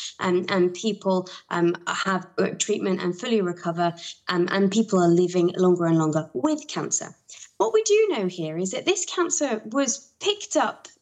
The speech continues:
almost incidentally. It was found when he was having another treatment for something else. And what that means potentially is that it was found before maybe he even had any symptoms at all. And that means that it's more likely to be, um, at a very early stage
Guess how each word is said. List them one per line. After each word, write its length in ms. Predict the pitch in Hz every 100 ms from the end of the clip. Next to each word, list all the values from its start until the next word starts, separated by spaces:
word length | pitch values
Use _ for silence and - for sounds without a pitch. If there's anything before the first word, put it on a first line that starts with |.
| _
almost 440 | 277 277 226 -
incidentally. 840 | 277 240 294 330 349 349 - 160 170
It 240 | 269 -
was 200 | 285 285
found 520 | - 349 285 185 202
when 140 | 240 254
he 160 | 262
was 200 | 277 277
having 420 | 285 262 240 262 247 - - -
another 640 | 311 311 320 330 311 196 -
treatment 480 | - - 190 190
for 80 | -
something 520 | 277 214 - - 202 214 185
else. 340 | 170 175 - - - -
And 100 | 294
what 160 | 330 349
that 200 | - -
means 300 | 240 226 -
potentially 680 | 269 - 415 403 247 202 -
is 120 | 208
that 100 | 269
it 140 | 285
was 140 | 302 -
found 340 | 294 277 269
before 320 | 285 285 320
maybe 260 | 302 302 285
he 220 | 262 269
even 160 | 247 233
had 160 | 220 226
any 160 | 247
symptoms 560 | - 220 - - 190 185
at 180 | - -
all. 400 | 311 - - - - - - -
And 200 | 233 233
that 220 | 262 294
means 260 | 262 240 226
that 140 | 226
it's 200 | 226 -
more 260 | 233 233 240
likely 440 | 240 - - 226
to 140 | -
be, 320 | 208 220 208 220
um, 200 | 190 185
at 120 | 190 196
a 80 |
very 480 | 190 214 202 185 190 -
early 360 | 320 302 202
stage 480 | - 175 170 170 -